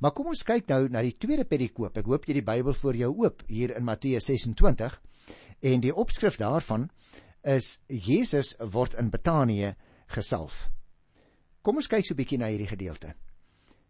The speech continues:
Terwyl Jesus in Betanië in die huis van Simon die Melaatse aan tafel was, het 'n vrou by Jesus gekom met 'n albasterfles kosbare olie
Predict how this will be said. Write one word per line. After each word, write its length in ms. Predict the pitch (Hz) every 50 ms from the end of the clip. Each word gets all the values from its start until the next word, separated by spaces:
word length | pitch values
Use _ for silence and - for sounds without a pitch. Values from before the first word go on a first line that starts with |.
| _ _ _ _ _ _ _ -
Terwyl 380 | 156 139 113 151 254 320 339 294
Jesus 460 | 190 156 175 170 160 170 143 - - -
in 140 | 147 135 113
Betanië 640 | 127 - - 170 170 170 156 127 117 110 104 101 98 -
in 80 | 113
die 100 | 113 110
huis 220 | 104 123 165 160 -
van 160 | - 123 110
Simon 360 | - - 202 214 202 175 143
die 60 | 123
Melaatse 520 | 107 110 107 101 95 113 151 170 - - 131
aan 140 | 104 101 -
tafel 360 | - 147 139 120 - 117 101
was, 340 | 95 95 87 78 - - - - _ _ _ _ _ _ _ _ _ _ _ _ _ - - - -
het 200 | - 123 147 160
'n 80 | 175 165
vrou 320 | - - 208 226 247 262
by 80 | 202 185
Jesus 400 | 135 117 131 127 - - 117 -
gekom 260 | 123 117 - 131 123
met 140 | 123 117 -
'n 40 | 120
albasterfles 840 | 113 107 85 104 123 151 - - 165 - - 143 131 117 - - -
kosbare 540 | - - 180 - - - 135 131 123 127 123
olie 340 | - 160 135 104 95 78